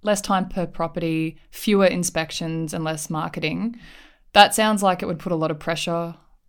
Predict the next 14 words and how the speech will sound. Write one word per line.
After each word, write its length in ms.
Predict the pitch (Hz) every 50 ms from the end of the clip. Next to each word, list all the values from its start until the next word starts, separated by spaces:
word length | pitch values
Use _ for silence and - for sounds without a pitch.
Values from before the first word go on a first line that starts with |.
| _ - -
on 300 | 185 180 185 185 185 190
the 80 | 196
property 280 | 190 - 190 180 190 190
manager. 440 | 185 180 180 185 180 190 208 247 -
And 100 | - 185 -
I 120 | 185 185
know 200 | 185 185 180 175
from 260 | 175 - - 180 170 165
my 220 | 160 160 165 170
own 80 | 170 175
experience 560 | 170 - - - 160 160 160 170 165 - -
that 200 | 170 170 - - -
it 180 | 185 185 -
can 440 | - - 180 175 175 170 170 170